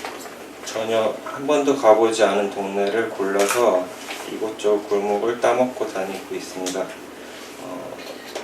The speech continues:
처음에는 그냥 구경 삼아서 이 시골에서 서울에 올라와서 이제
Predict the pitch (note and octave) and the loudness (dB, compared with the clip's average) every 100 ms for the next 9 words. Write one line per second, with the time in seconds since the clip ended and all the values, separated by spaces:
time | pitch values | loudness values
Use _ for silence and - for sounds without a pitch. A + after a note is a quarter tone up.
0 | - - - C#3 D3 C#3+ C3 B2 A#2+ A2+ | -10 -8 0 2 2 4 6 4 2 2
1 | G2+ G2 G2 - A2 A2+ A#2 A#2+ A2+ A2 | 2 2 -2 0 4 4 4 0 2 2
2 | G#2+ F#2+ G2 - - - - - - - | 2 -2 -4 -8 -16 -16 -16 -14 -10 -4
3 | D3+ C#3+ C#3 B2 A2 G#2+ B2+ C3 C3 B2 | 0 4 6 6 2 -2 2 2 4 0
4 | G2 F#2+ F#2+ F#2 F#2+ F#2 F#2 F#2 | -2 -4 -4 -4 -6 -8 -8 -8